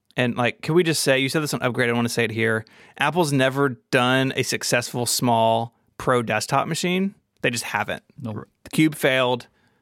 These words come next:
Speaker 1: twenty thirteen Mac Pro failed miserably. Whatever. We'll see what this does.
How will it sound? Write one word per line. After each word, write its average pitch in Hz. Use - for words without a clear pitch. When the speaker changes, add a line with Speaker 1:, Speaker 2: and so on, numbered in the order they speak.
Speaker 1:
twenty 135
thirteen 123
Mac 120
Pro 113
failed 113
miserably. 117
Whatever. 104
We'll 131
see 139
what 127
this 120
does. 107